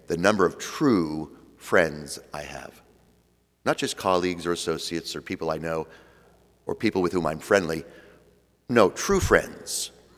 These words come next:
They have their best interest for me and I for them, and we want the good for each other. We support each other.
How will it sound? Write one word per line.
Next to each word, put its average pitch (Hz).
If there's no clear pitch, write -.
They 151
have 135
their 95
best 117
interest 107
for 87
me 78
and -
I 104
for 110
them, 76
and 90
we 90
want 110
the 113
good 85
for 80
each 76
other. -
We 92
support 107
each 113
other. 110